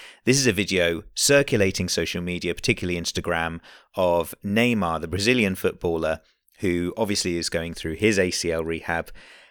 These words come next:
And the video involves, looks like three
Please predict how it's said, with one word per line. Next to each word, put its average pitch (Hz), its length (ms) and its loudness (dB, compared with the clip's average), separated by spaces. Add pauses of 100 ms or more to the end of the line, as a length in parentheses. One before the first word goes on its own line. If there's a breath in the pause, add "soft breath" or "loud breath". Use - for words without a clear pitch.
(160 loud breath)
And 107 400 2
the 113 100 6
video 131 540 4
involves, 92 800 2 (460)
looks 226 320 0
like - 180 -10
three 143 840 -2